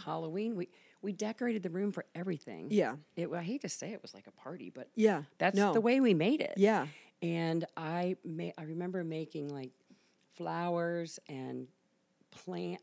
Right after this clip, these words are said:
Speaker 1: like, other plants and clouds and the sun, and I made my room feel like I was in a garden, that I was
Speaker 2: Beautiful.
Speaker 1: outside and not in a hospital room. I didn't know what I was doing. I was just being a kid.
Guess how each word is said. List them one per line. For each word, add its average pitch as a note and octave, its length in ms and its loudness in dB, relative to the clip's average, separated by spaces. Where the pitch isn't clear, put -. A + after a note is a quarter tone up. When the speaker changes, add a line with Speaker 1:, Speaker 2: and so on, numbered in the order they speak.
Speaker 1:
like, D3 200 -10
other D#3+ 180 -4
plants E3 520 -8
and C3 100 -10
clouds E3+ 520 -4
and D3+ 120 -4
the C#3+ 60 -6
sun, E3 460 -4
and D#3 160 -6
I D3+ 100 -4
made F#3+ 440 -4
my D3+ 440 -8
room F#3 840 -4
feel G#3 500 -2
like C#3+ 440 -8
I D#3+ 60 -6
was D#3+ 160 -6
in D#3 60 -6
a D#3+ 40 -8
garden, E3+ 460 -10
that E3+ 100 -4
I F3 60 4
was F3 120 0
Speaker 2:
Beautiful. E3+ 80 -2
Speaker 1:
outside A#2+ 220 -10
and E3 100 -2
not D#3 160 -2
in D#3 80 -4
a D#3 60 -6
hospital G#3+ 400 -12
room. - 100 -16
I - 480 -20
didn't D4+ 100 -6
know F3+ 60 -6
what B2+ 60 -10
I - 20 -10
was F2 100 -14
doing. D#3 260 -8
I A3+ 40 -8
was G3 100 -8
just - 100 -18
being F3+ 160 -6
a C#3 40 -8
kid. - 140 -12